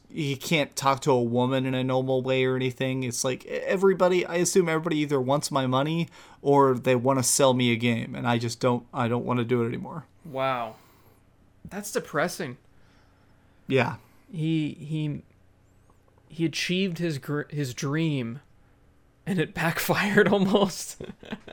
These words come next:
Speaker 1: Yeah, right? No, I, it's, it's a, I,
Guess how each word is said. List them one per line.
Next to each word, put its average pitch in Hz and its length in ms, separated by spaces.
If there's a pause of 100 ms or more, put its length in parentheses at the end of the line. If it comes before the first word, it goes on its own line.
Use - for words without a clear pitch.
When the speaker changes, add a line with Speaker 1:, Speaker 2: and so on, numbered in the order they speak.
(380)
Speaker 1:
Yeah, 180 400 (100)
right? 143 320
No, 185 300
I, 147 240
it's, 160 320 (400)
it's 147 240
a, 147 320 (180)
I, 135 240